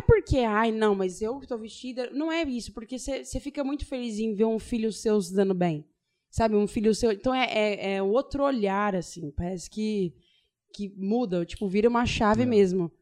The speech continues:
Speaker 1: Eu até fico zoando. Falei, "Agora tem um monte de filho e tal, e nem quero mais ter filho. Então eu já tenho vocês,
Speaker 2: Você
Speaker 1: tá
Speaker 2: nem
Speaker 1: ótimo,
Speaker 2: quer.
Speaker 1: entendeu?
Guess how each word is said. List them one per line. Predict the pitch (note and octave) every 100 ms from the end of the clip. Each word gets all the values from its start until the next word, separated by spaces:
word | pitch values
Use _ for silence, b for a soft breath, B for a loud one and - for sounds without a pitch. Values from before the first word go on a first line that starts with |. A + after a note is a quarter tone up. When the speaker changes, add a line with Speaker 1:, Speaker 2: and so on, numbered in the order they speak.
| _ _ -
Speaker 1:
Eu | F#3+
até | F#3+ A#3 C#4+ C4
fico | A#3 C4
zoando. | A3 A#3+ G3
Falei, | F#3+ G#3
"Agora | G3 G#3+
tem | A3+
um | A3+
monte | A#3 A#3+
de | A3+
filho | C#4 - G#3 G#3+
e |
tal, | G#3 G3+ A3
e |
nem | A3
quero | A3 C4
mais | D4 D4
ter | F4
filho. | E4+ A#3 G3+
Então | G#3 F3 G3
eu | A3
já | G#3+
tenho | A3+ A#3+
vocês, | A3 D4+ - A#3
Speaker 2:
Você | -
Speaker 1:
tá | A#3+
Speaker 2:
nem | A3
Speaker 1:
ótimo, | A3 - - F3+
Speaker 2:
quer. | E3+
Speaker 1:
entendeu? | F3+ E3+ G3+